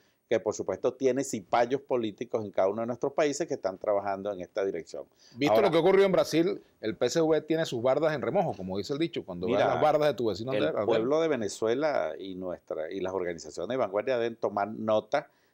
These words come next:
Speaker 1: de lo que allí ocurrió precisamente para alertar a nuestro pueblo de los peligros y las amenazas, no solamente para Venezuela, sino para toda la región, porque eso supone, pues, llevarnos a los tiempos en que éramos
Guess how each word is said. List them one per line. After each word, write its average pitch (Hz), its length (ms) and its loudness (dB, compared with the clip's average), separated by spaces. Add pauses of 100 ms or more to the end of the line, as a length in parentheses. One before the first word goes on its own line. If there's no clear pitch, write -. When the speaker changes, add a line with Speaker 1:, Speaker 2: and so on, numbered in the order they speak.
Speaker 1:
de 98 140 -2
lo 92 120 0
que 87 100 -8
allí 87 160 -4
ocurrió 127 580 -2 (160)
precisamente 117 800 -2
para 104 340 0 (140)
alertar 123 640 2
a 123 60 -2
nuestro 101 300 -4
pueblo 113 420 -2 (320)
de 107 140 -2
los 107 140 -2
peligros 139 480 0
y 120 40 4
las 107 120 0
amenazas, 101 500 -2
no 127 100 -2
solamente 190 440 0
para 139 180 2
Venezuela, 107 400 0
sino 104 300 -6 (380)
para 98 200 2
toda 135 260 2
la 147 100 4
región, 151 460 2 (380)
porque 104 200 -2
eso 113 160 -2
supone, 120 540 0
pues, 107 280 -4
llevarnos 98 460 0
a 113 80 0
los 95 200 -4
tiempos 101 520 -4
en 101 80 -10
que - 120 -8
éramos 104 400 -4